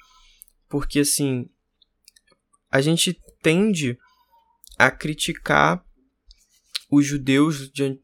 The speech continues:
do, do tempo de Jesus, porque é muito fácil pra gente olhar assim pra trás e, e criticar, né? Falar assim, "Ah, tá vendo? Eles faziam tudo errado."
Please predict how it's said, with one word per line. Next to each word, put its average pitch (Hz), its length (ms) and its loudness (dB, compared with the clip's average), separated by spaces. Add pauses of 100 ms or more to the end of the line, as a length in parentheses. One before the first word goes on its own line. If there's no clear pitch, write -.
do, 127 200 -4
do 127 140 -10
tempo 139 260 -4
de 139 80 -10
Jesus, 139 440 0
porque 156 840 -2 (1600)
é 175 140 0
muito 208 300 0
fácil - 540 4
pra 185 140 0
gente 175 280 -2
olhar 160 240 2
assim 165 240 -4
pra 151 140 -2
trás 156 380 0
e, 175 60 -8
e - 180 -6
criticar, 165 540 -2
né? 131 120 -2
Falar 135 240 -6
assim, 139 180 -8
"Ah, 156 240 -2
tá 143 100 -8
vendo? 151 180 -6
Eles 143 100 -10
faziam 143 280 -6
tudo 151 200 -6
errado." 131 420 -2